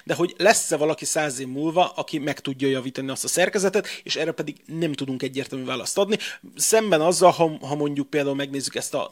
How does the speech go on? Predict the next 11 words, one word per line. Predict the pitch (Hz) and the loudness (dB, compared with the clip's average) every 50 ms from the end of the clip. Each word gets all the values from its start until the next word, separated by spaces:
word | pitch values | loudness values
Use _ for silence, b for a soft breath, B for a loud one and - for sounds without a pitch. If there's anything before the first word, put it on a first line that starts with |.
| - - - | -12 -14 -10
a | 131 143 | -8 -6
hat | 139 139 135 135 135 127 - 180 175 - | -4 -2 -2 -2 -2 0 2 2 0 0
tizenegyes | - 165 143 147 139 127 127 143 147 147 151 139 - - 151 | -4 -6 -2 -2 -2 -2 -4 -6 -2 0 2 2 2 2 0
végződésű, | 127 135 143 135 127 135 127 123 139 156 - - 170 | -2 -4 -4 -4 -4 -4 -4 -2 -2 -2 0 0 -2
tehát | 156 135 - | -4 -4 -6
a | 143 | -6
C | - - | -4 -4
nulla | 160 160 147 139 139 135 131 | -4 -4 -4 -4 -4 -4 -4
hét | 123 139 135 | -4 -6 -6
hat | - 156 143 | -6 -8 -8
tizenegy, | - 131 123 143 139 131 | -8 -8 -8 -8 -8 -8